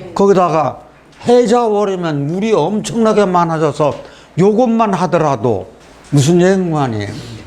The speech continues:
경자에 해월이나 자월만 하더라도 요 세 개가 금수쌍청이거든요. 그런데 신해에다가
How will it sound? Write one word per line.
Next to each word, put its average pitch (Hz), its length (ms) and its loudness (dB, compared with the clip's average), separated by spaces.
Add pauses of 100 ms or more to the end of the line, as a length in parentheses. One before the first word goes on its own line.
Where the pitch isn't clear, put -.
(140)
경자에 190 1300 0 (380)
해월이나 226 1120 2 (540)
자월만 202 720 2
하더라도 156 640 0
요 180 140 4
세 190 260 2
개가 196 460 0 (320)
금수쌍청이거든요. 113 1160 -2 (240)
그런데 123 680 0 (180)
신해에다가 233 1300 0